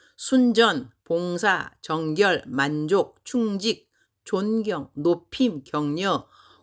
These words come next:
권면, 칭찬, 평등, 평화, 행운, 지혜, 총명, 슬기, 진리, 충만, 풍요, 협조, 호의, 신념, 열정, 노력,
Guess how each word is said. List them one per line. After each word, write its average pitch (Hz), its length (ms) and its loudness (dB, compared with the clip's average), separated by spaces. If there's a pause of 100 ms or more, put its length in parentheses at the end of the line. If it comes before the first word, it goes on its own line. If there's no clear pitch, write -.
권면, 233 680 4 (100)
칭찬, 254 720 -2
평등, 202 720 0
평화, 185 640 2 (380)
행운, 233 640 4 (120)
지혜, 165 720 -2
총명, 180 680 -4
슬기, 208 760 -2 (260)
진리, 220 760 2
충만, 208 680 -2
풍요, 196 640 -2
협조, 202 640 2
호의, 185 540 0 (220)
신념, 285 680 0 (100)
열정, 160 720 0
노력, 170 480 2